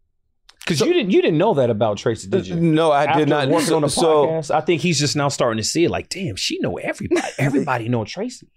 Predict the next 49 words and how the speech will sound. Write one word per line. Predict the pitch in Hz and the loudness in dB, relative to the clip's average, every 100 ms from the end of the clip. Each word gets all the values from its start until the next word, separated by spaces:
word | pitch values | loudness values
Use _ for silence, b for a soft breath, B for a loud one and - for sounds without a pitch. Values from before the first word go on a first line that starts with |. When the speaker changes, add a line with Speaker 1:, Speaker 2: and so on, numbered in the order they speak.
| _ | _
Speaker 2:
I, | 135 - | -4 0
I | 143 | 2
didn't | 160 185 170 | 4 4 4
know | 165 165 160 135 | 6 6 4 2
she | - 151 | -2 0
was | 143 135 | 0 2
such | 147 139 | 0 2
a, | 135 120 113 - 110 | 4 6 6 4 0
a, | 110 - | 0 0
a | 110 | 2
mover | 113 143 117 120 | 2 2 2 2
and | 110 | 0
a | 101 | 0
shaker | 117 113 110 98 | 2 2 2 0
either. | 101 98 95 87 110 - | 2 0 0 -4 -8 -2
You | 120 | 0
know, | 127 123 | 4 2
I, | 127 131 131 120 - | 2 2 2 0 0
I | 131 | 2
had | 143 139 123 _ | 2 2 -2 _
Speaker 1:
Key | - - | 0 2
to | 175 | 2
the | |
Speaker 2:
received, | 185 165 - 202 190 98 | 2 2 0 0 -2 -6
Speaker 1:
city. | - - | -20 -6
Speaker 2:
I | 147 208 | 0 0
had | 180 | 2
received | 170 170 185 180 | 0 0 -2 0
her | 180 139 | 0 2
email. | 160 165 156 156 156 | 2 4 4 4 2
I | 135 147 | 2 2
had | 135 | 0
been | 135 127 | -2 -2
told | - 156 151 151 139 | 0 2 4 2 0
to | 147 | 0
email | 135 143 143 135 | 0 2 2 4
her | 139 131 | 4 4
multiple | 117 139 139 135 | 2 0 0 0
<laughs> | 135 131 | 2 2
times | 131 127 - B B B _ | 2 0 -6 B B B _
throughout | 160 156 156 147 | 0 2 2 2
my | 151 | 0
career | 143 143 143 147 143 | 0 0 2 4 4
when | 135 135 | 4 2
this | 123 165 135 | 2 0 0
had | 131 | 0
popped | 160 143 135 | 0 0 2
up | 143 139 - | 2 2 2
or, | 120 98 | 2 0